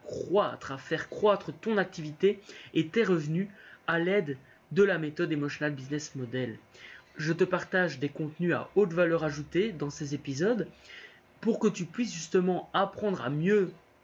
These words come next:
te connaître, pour mieux entreprendre, apprendre à connaître des nouvelles techniques, marketing, business, pour faire croître tes revenus. Et donc, si tu es présent en direct, ben, ça nous permettra d'échanger. Tu pourras poser tes questions pour aller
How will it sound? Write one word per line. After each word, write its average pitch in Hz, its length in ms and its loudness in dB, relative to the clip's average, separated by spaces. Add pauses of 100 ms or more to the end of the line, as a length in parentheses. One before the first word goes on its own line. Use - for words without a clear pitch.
(120)
te 185 100 2
connaître, 175 540 0
pour 160 180 -6
mieux 185 300 4 (100)
entreprendre, 208 720 -2 (320)
apprendre 151 380 -2
à 143 60 -2
connaître 160 280 -2
des 143 100 -2
nouvelles 220 400 4
techniques, 233 540 -4 (360)
marketing, 208 720 0
business, 196 640 -2 (320)
pour 226 320 -4 (340)
faire 180 300 -4
croître 208 600 0
tes 175 180 0
revenus. 139 360 -6 (540)
Et 190 40 6
donc, 196 220 0 (500)
si - 280 -4
tu 208 140 2
es 185 60 4
présent 185 440 -2
en 208 120 2
direct, 175 500 -4
ben, 160 80 -6
ça 175 260 0 (140)
nous 202 200 4
permettra 190 500 0
d'échanger. 208 680 -2 (340)
Tu - 100 -18
pourras 180 220 0
poser 220 380 2
tes 185 100 2
questions 185 420 -2
pour 180 200 -2
aller 175 240 2